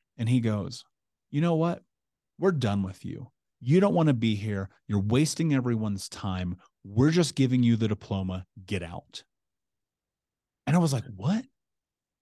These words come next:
You, you're gonna give me the thing that I didn't earn?" So now I have this fake diploma, basically, right? And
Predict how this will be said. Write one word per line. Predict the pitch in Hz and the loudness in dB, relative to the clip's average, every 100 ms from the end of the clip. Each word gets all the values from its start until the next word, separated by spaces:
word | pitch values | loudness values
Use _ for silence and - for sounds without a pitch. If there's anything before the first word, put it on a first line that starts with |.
| _ _ _ - - | _ _ _ -20 -12
You, | 135 143 - | -8 -8 -8
you're | 135 143 | -2 2
gonna | 196 | 2
give | 190 117 127 151 | 2 0 -2 2
me | 180 | 2
the | 160 147 | 2 0
thing | 139 143 151 | -2 -4 -2
that | 151 123 | 0 -2
I | 117 | -2
didn't | 131 123 - - | -2 -4 -8 -14
earn?" | 98 107 147 | -6 -2 -2
So | - | 0
now | 135 131 | 0 0
I | |
have | 117 120 | -2 -4
this | 110 - - _ | -4 -8 -16 _
fake | 98 95 - | -8 -8 -8
diploma, | 95 90 - 87 82 - - _ _ _ | -8 -8 -10 -14 -14 -18 -20 _ _ _
basically, | 90 85 - 110 - - 76 135 | -10 -8 -8 -12 -14 -18 -16 -14
right? | 123 95 - 139 _ _ _ _ _ _ _ - | -10 -10 -10 _ _ _ _ _ _ _ _ 0
And | 117 110 107 | 2 4 4